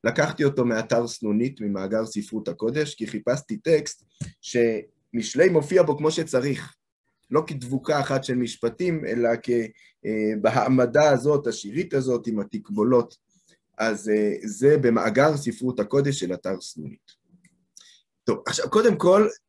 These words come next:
אני חושב שתשובה ראשונה לשאלה, אה, למה, אה, מ-, מפתגמים פתגמים ולמה משתמשים פתגמים,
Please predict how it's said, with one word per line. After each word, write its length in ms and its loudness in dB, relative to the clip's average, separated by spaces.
אני 180 2
חושב 160 0
שתשובה 480 0
ראשונה 420 0
לשאלה, 760 -2
אה, 120 -8
למה, 480 0
אה, 560 -6
מ-, 360 -6
מפתגמים 800 2
פתגמים 680 0
ולמה 300 0
משתמשים 600 -8
פתגמים, 680 0